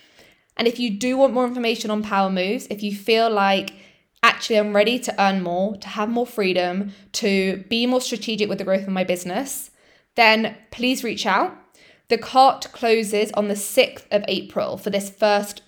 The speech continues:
cohort. There's so much more included that I've not mentioned, including the Slack community, the live group calls,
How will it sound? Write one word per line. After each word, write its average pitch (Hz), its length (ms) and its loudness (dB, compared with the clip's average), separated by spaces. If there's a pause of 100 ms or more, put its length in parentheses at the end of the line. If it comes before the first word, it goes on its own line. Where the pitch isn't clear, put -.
cohort. 190 720 -2 (400)
There's 214 200 2
so 262 320 10
much - 260 0
more 240 120 -4
included 208 460 2
that 180 100 -2
I've 180 120 0
not 196 220 -2
mentioned, 185 680 -4
including 196 840 -2
the 180 400 4 (300)
Slack 320 380 0
community, 269 920 0
the 190 340 -6
live 185 360 0
group 170 380 -6
calls, 254 800 0